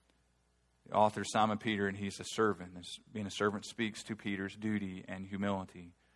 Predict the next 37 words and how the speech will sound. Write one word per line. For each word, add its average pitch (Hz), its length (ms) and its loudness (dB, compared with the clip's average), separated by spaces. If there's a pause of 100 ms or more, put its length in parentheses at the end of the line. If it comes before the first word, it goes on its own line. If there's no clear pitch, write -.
(240)
But 117 100 4
he's 113 120 2
not 131 160 12
only 170 380 12
a 143 60 12
servant, 120 400 6
he's 139 140 0
not 143 140 12
only 156 240 10
a 139 80 10
bond 120 500 10 (200)
servant, 117 320 4
he's - 40 4
not 143 120 10
only 151 220 8
a 123 40 8
slave 110 720 4
of 101 180 0
righteousness, 98 720 -2
a 113 40 -4
slave 98 380 0
of 95 80 -4
Jesus 90 320 -10
Christ. 90 460 -6 (800)
But - 80 -6
the 113 100 10
author, 131 260 12
Simon 123 320 6
Peter, 117 240 4
is 110 120 2
also 107 460 4
an 98 360 -4
apostle. - 760 -6 (1160)
So - 80 -8
he's 101 80 -6
a 101 60 -6
servant, 131 460 6